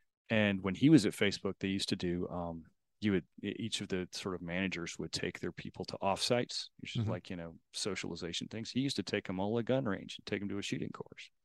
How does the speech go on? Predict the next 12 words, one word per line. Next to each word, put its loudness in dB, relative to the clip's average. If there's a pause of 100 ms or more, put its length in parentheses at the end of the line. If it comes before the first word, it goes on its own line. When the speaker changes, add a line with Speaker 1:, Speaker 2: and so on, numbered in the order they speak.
(840)
Speaker 1:
Um, 4 (1120)
Chuck 8
was, 6
his 8
story 8 (600)
in 4
Facebook 0
is -4
really 4
kind -2
of -6
interesting. -2